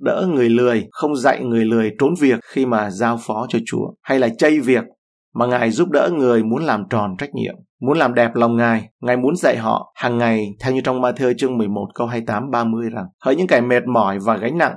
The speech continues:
hãy đến cùng ta, ta sẽ cho các ngươi được yên nghỉ. Ta có lòng nhu mì khiêm nhường, nên hãy gánh lấy ách của ta, và học theo ta, thì linh hồn các ngươi sẽ được yên nghỉ." Vì ách ta dễ chịu và gánh ta nhẹ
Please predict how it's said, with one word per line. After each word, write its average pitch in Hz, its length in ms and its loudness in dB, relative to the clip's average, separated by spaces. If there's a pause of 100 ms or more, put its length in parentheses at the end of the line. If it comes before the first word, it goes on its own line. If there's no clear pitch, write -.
(100)
hãy 131 140 -2
đến 139 160 4
cùng 123 140 -2 (100)
ta, 120 360 -2
ta 123 120 -6
sẽ 123 180 -6
cho 123 120 -2
các 143 200 -8
ngươi 120 200 -2
được 98 140 -6
yên 107 260 -4
nghỉ. 92 200 -10 (240)
Ta 131 100 0
có 147 160 0
lòng 131 200 2
nhu 151 160 0
mì 127 260 2
khiêm 151 260 -2
nhường, 127 300 2 (120)
nên 120 220 -4
hãy 127 140 -4
gánh 110 200 -2
lấy 117 120 0
ách - 180 -4
của 104 200 -6
ta, 110 240 -4 (240)
và 117 80 2
học 113 220 0
theo 139 140 -2
ta, 139 300 0 (180)
thì 123 80 4
linh 131 160 2
hồn 110 240 -4
các 127 160 -8
ngươi 113 400 -2
sẽ - 160 -4
được 98 140 0
yên 104 240 0
nghỉ." 90 200 0 (320)
Vì 113 120 2
ách - 160 -4
ta 127 200 -2
dễ 131 220 -2
chịu 139 240 0 (300)
và 95 160 -2
gánh 98 240 -4
ta 107 240 -4 (120)
nhẹ 107 140 0